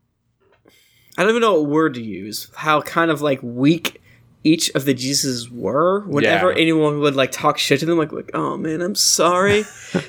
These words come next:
Speaker 1: Uh,
Speaker 2: Yeah,
Speaker 1: also,
Speaker 2: they're all
Speaker 1: later in the episode, they confirmed that Jesus was a demigod. The most popular, I would argue, god is Jesus, right?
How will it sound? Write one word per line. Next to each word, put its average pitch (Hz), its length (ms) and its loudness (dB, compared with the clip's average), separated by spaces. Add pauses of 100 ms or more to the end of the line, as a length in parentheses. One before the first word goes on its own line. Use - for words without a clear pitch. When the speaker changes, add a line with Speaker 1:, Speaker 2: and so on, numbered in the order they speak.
(140)
Speaker 1:
Uh, 156 300 4
Speaker 2:
Yeah, 151 140 4
Speaker 1:
also, 202 320 2
Speaker 2:
they're 139 80 2
all 156 100 4
Speaker 1:
later 214 320 2
in 151 80 0
the 151 80 -2
episode, 127 640 -2
they 127 320 4
confirmed 139 480 0
that 135 180 0
Jesus 202 580 -2
was 156 140 0
a 170 80 -2
demigod. 147 840 0 (320)
The 156 100 4
most 240 340 4
popular, 135 760 0
I 160 80 4
would 185 100 4
argue, 123 380 -4 (420)
god 160 460 4
is 123 180 -4
Jesus, - 500 -6
right? 165 320 0